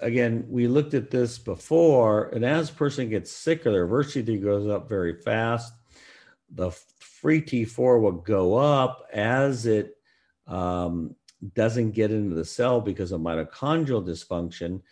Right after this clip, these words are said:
but then it goes down because the T S H is going down and not, the thyroid is not producing T four. So that's variable. And so when you look at that ratio,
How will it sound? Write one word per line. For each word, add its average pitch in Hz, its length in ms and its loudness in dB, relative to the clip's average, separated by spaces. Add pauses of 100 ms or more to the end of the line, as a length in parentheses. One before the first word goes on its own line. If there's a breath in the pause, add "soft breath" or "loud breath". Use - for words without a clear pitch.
(400 soft breath)
but 90 160 -4
then 135 280 4
it 117 140 0
goes 92 300 0
down 110 840 0
because 92 320 -4
the 92 80 -6
T 110 320 -2
S 95 160 -4
H 147 360 2
is 90 140 -4
going 87 420 -4
down 82 540 -4
and 90 140 -8
not, 92 380 -6 (300)
the 87 60 -18
thyroid 87 360 -2
is 85 80 -8
not 76 180 -8
producing 92 580 -4
T 80 320 -10
four. 73 440 -8 (640 loud breath)
So - 180 -8
that's 95 360 -4
variable. 87 1000 0 (100)
And 90 220 -8
so 92 200 -4
when 90 180 -2
you 92 120 -4
look 107 280 -4
at 98 140 -10
that 87 240 -2
ratio, 90 1000 -2